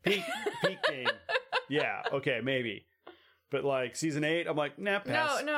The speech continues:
Speaker 2: no.
Speaker 1: I
Speaker 2: You
Speaker 1: mean
Speaker 2: didn't even watch season eight.
Speaker 1: It, it,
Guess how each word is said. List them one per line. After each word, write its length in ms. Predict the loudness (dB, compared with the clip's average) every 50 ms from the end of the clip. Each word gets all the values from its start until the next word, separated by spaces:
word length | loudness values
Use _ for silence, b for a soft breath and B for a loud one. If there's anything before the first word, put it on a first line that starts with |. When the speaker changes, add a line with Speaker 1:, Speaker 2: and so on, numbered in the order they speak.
| 0 -2
Speaker 2:
no. 60 | -4 -4 -2
Speaker 1:
I 80 | 0 0
Speaker 2:
You 40 | 2 2
Speaker 1:
mean 20 | 0 0
Speaker 2:
didn't 100 | 0 -2
even 200 | -2 -2 -2 0
watch 180 | 0 0 0 -2
season 340 | -4 -6 -4 -4 -4 -2 -2
eight. 200 | 0 -2 -2 -4 b b b b b b b -6
Speaker 1:
It, 180 | -6 -6 -6 -6 -18 -14 _
it, 180 | -6 -6 -6 -6